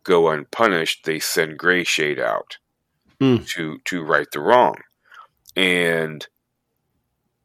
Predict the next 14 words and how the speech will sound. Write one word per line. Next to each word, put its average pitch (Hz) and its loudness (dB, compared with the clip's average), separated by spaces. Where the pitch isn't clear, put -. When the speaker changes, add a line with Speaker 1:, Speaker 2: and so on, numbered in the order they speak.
Speaker 1:
this 95 -2
is, 98 -2
is 95 -4
very 104 6
much, 104 4
it's 107 0
very 113 6
much, 113 0
uh, 87 6
uh, 71 -2
Assassin's 110 2
Creed 101 -2
meets, 95 -4
um, 78 0